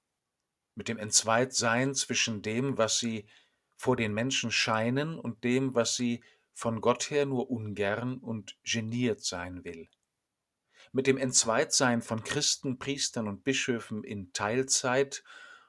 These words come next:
und mit Vorbehalt eines privaten Zweitlebens. Mit dem Entzweitsein einer Atomisierung der Menschen, die hätte geistgewirkte Vielfalt sein sollen, jetzt aber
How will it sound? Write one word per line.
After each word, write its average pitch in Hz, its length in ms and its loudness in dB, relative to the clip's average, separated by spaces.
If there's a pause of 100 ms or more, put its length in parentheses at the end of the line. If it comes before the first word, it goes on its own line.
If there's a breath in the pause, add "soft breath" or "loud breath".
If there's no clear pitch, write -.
(120)
und 123 140 -2
mit 120 140 -4
Vorbehalt 113 640 2
eines 107 240 -2
privaten 104 640 -2
Zweitlebens. 92 1120 -4 (840 soft breath)
Mit 131 100 2
dem 139 120 6
Entzweitsein 135 680 4
einer 120 260 0
Atomisierung 120 840 -2
der 104 100 0
Menschen, 113 680 0 (800 soft breath)
die 120 180 0
hätte 110 480 0
geistgewirkte 123 840 2
Vielfalt 127 560 -2
sein 101 320 0
sollen, 104 440 0 (500 loud breath)
jetzt 127 340 2
aber 123 400 2